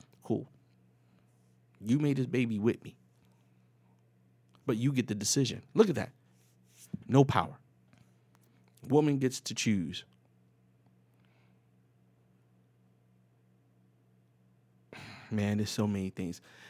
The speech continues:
Next week, I'm gonna talk about more of Kevin Samuel. That's gonna be my topic because there's so much about this guy I wanna talk about because he's actually really,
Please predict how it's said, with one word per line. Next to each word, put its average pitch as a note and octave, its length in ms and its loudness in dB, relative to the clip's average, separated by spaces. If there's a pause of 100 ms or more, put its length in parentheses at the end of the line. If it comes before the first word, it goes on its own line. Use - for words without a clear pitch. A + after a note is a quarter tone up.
(120)
Next D#3 260 -2
week, D3 220 0 (260)
I'm B2 140 2
gonna C3+ 80 6
talk A2+ 340 -2
about G2 340 0
more G2+ 520 0 (100)
of G#2 260 0
Kevin F#2+ 480 -2
Samuel. F#2 600 -2
That's F#2+ 200 -2
gonna B2 180 2
be A2 140 4
my F#2+ 180 4
topic F2+ 520 -2
because G2 300 -4 (280)
there's A#2+ 160 2
so B2 140 2
much A#2+ 160 0
about G#2+ 200 0
this G#2+ 120 -2
guy G2+ 220 2
I - 20 -2
wanna G2 220 -4
talk F#2+ 280 -2
about G2 300 0 (240)
because F#2+ 320 -2
he's G#2+ 180 -2
actually G2 540 -2
really, G2+ 600 4